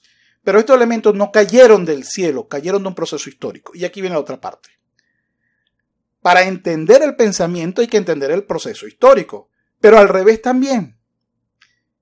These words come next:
Es decir, cuando alguien hoy, con un proceso histórico diferente, es decir, con unos valores y unas creencias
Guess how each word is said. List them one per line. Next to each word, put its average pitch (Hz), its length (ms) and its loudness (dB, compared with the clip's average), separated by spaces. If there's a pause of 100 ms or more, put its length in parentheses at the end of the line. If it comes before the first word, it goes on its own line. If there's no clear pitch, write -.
Es 147 160 -10
decir, 170 520 -8
cuando 160 400 0
alguien 269 380 -2
hoy, 202 600 8
con 160 180 -10
un 196 80 -8
proceso 226 360 -4
histórico 196 360 -4
diferente, 160 600 -10
es 117 40 -14
decir, 151 220 -14
con 160 160 -14
unos 180 140 -12
valores 165 320 -2
y - 20 -10
unas 180 160 -12
creencias 165 420 -10